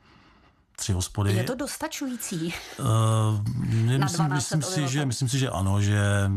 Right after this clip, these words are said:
Speaker 1: občané si najdou cestu do té správné hospůdky v ten správný čas a že i ty hospůdky zaplať pánbůh, že ještě u nás existují a že trošku zase podporují ten kulturní a společenský život v obci.
Speaker 2: Tak to byl starosta Kolovče, pan Václav Pergl. No a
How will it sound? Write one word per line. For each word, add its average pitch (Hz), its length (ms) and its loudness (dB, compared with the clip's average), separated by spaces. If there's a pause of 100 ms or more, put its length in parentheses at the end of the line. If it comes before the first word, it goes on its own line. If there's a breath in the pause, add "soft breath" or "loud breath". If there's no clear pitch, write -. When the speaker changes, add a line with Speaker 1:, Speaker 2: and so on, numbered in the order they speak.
Speaker 1:
občané 101 300 0
si 110 120 0
najdou 101 260 2
cestu - 280 -2
do 98 80 2
té 104 120 0
správné 101 360 0
hospůdky 98 400 -2
v 85 40 -2
ten 101 100 2
správný 98 360 0
čas 90 420 -4
a 90 160 0 (380 loud breath)
že 92 600 2
i 95 60 0
ty 98 120 0
hospůdky 98 440 -2
zaplať 98 260 -2
pánbůh, 98 240 0
že 92 60 0
ještě 95 240 0
u 98 100 0
nás 98 280 0
existují 95 580 0
a 95 60 2
že 95 280 0
trošku - 300 -4
zase 95 200 0
podporují 92 440 -2
ten 92 340 0
kulturní 95 500 0
a 98 40 2
společenský 92 540 -2
život 90 200 0
v - 40 -6
obci. - 260 -4 (220 loud breath)
Speaker 2:
Tak 175 200 -2
to 180 120 -4
byl 202 200 -4
starosta 196 480 -6
Kolovče, 190 440 -8
pan 208 160 -4
Václav 185 480 -6
Pergl. 190 520 -4
No 185 220 -4
a 190 400 -4